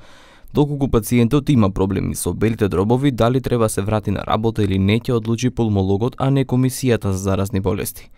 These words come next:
Комисијата предложила враќање на работа на овие лица поради недостигот на кадар. Само во градинките, како што објаснува директорот на Институтот за јавно здравје во Скопје,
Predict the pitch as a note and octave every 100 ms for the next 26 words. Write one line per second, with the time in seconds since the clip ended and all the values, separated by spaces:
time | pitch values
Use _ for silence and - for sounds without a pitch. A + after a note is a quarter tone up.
0 | - - D3 C#3+ C#3 C#3 C3 C#3 C3 A#2+
1 | A#2 A2+ C3 A#2 B2+ A#2+ A2+ G#2 F#2+ F#2+
2 | G#2 A2+ B2+ B2+ B2 - A#2 A2+ G2 G2
3 | - B2 A#2+ A#2+ A#2+ B2+ G#2+ A2 - A#2+
4 | B2 B2 B2 A2+ G2+ - - - F#2 G#2
5 | A#2 A#2 A2+ B2 A#2+ G2+ - - F2+ -
6 | - G2+ G#2+ - C3 B2 B2 B2 B2+ A#2+
7 | A#2 G#2+ G#2 A#2+ A#2 G#2 G2+ G2+ G2 G2
8 | G#2 G2+ F2+ - - B2 B2